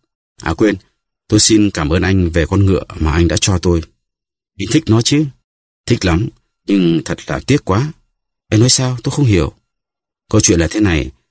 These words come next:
sáng nay tôi dậy từ lúc sáu giờ, anh còn ngủ say như chết.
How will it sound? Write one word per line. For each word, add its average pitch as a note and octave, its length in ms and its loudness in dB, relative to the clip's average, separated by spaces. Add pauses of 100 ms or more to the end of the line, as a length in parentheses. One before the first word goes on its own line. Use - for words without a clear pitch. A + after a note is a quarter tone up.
(140)
sáng G#2+ 200 0
nay A#2 260 2
tôi G#2+ 380 2
dậy C2 440 -2
từ D#2+ 160 2
lúc F2 240 0
sáu A#2 240 0
giờ, F2+ 300 0 (340)
anh G2 120 2
còn D#2+ 220 2
ngủ C#2+ 180 -2
say F#2+ 260 0
như F#2+ 140 2
chết. - 180 0